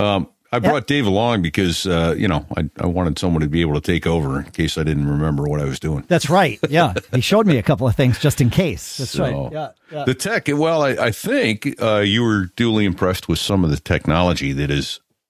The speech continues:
Speaker 1: available to, to pilots, even in small airplanes anymore.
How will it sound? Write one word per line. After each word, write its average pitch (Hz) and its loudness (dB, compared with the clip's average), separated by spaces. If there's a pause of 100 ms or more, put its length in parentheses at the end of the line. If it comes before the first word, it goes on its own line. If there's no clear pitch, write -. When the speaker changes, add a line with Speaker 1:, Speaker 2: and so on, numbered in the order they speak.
(240)
Speaker 1:
available 127 -4 (180)
to, 71 -2 (420)
to 73 0 (100)
pilots, 76 0
even 101 2
in 76 2
small 76 0
airplanes 73 -2
anymore. 73 0